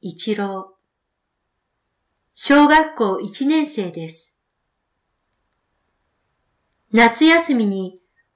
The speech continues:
お父さんとお母さんと一緒に東京から姫島にいる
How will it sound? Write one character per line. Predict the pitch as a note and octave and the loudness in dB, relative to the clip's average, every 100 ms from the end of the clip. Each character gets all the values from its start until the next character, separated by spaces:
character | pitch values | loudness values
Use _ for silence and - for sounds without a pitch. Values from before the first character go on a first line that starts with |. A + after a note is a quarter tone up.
| _ | _
お | A3+ | -6
父 | A3 F4 E4+ | 2 2 2
さ | - A#3+ | 0 -4
ん | G3+ - | -6 -8
と | F#3 E3+ - _ - | -10 -10 -14 _ -12
お | G#3 | -6
母 | D4 D4 C#4+ | -2 -2 -2
さ | A#3 G3+ | -6 -8
ん | F3+ | -8
と | F#3+ | -12
一 | F3+ | -12
緒 | F3 - G3 | -12 -10 -8
に | F#3+ F#3+ - _ _ _ _ _ _ _ | -8 -12 -16 _ _ _ _ _ _ _
東 | C4 C#4 C#4 | 0 2 0
京 | C#4 C4+ | -2 -2
か | C4 C4 | -2 -2
ら | C4 B3+ B3+ _ _ _ | -2 -4 -10 _ _ _
姫 | - C4 D4 | -6 -2 -2
島 | D4 D4 D4 | -2 -2 -2
に | C#4 C4+ | -2 -4
い | B3+ | -6
る | B3 B3 - | -8 -10 -12